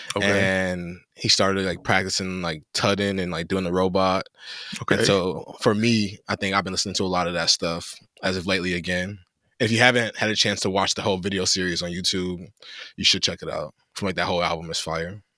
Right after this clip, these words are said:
Speaker 1: Okay, I'm gonna check that out then. Yeah.
Speaker 2: What about on your end? What you been listening to?
Speaker 1: Uh, I've been heavy on Afro beats. Listen to some Wande Cole, some Omah Lay, um, some Burna Boy,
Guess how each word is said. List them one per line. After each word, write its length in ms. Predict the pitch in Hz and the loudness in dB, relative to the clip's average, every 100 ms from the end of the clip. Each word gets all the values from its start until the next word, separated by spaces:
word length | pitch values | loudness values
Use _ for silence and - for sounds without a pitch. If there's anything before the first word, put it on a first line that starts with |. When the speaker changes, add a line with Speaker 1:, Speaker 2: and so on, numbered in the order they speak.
| _ _ - - | _ _ -20 -8
Speaker 1:
Okay, 280 | 101 - 85 | -4 0 0
I'm 80 | 101 | -2
gonna 140 | 92 | -6
check 180 | 92 92 | -6 -6
that 120 | - 101 | -2 -2
out 200 | 95 - | -2 -4
then. 220 | 113 110 - _ _ _ - - - | -12 -14 -16 _ _ _ -20 -20 -12
Yeah. 260 | 95 - - _ - _ - | -8 -8 -12 _ -20 _ 0
Speaker 2:
What 80 | 110 | 2
about 140 | 104 | 4
on 60 | 104 | 4
your 140 | 104 | 4
end? 160 | 95 110 | 2 -2
What 240 | - 113 | -8 -2
you 40 | |
been 60 | 104 | 0
listening 220 | 92 95 | 0 -2
to? 180 | 90 101 - - - - - | -4 -4 -8 -20 -12 -10 -4
Speaker 1:
Uh, 360 | 95 90 85 85 | -2 0 0 0
I've 80 | 101 | 2
been 120 | 95 | 4
heavy 280 | 107 104 92 | 4 4 4
on 160 | 92 | 4
Afro 260 | 85 98 98 | 2 2 0
beats. 520 | 90 95 85 - - | 0 -2 -2 -4 -6
Listen 180 | 87 98 | -6 -6
to 140 | 90 90 | -4 -4
some 600 | - 92 90 82 76 - | -4 -2 -2 -4 -6 -6
Wande 400 | - 92 95 90 | -2 2 2 0
Cole, 760 | - 104 98 95 95 92 90 85 | 0 2 4 4 4 4 2 0
some 180 | - 92 | -4 -2
Omah 240 | 95 92 | 2 2
Lay, 560 | 95 95 95 92 92 90 - - - - - _ - | 2 0 0 -2 -4 -8 -16 -20 -20 -20 -20 _ -8
um, 380 | 87 85 85 80 | -6 -6 -8 -6
some 160 | 92 | -4
Burna 240 | 90 98 90 | -2 -2 0
Boy, 760 | 95 95 95 92 95 92 87 | 0 2 2 0 -2 -4 -6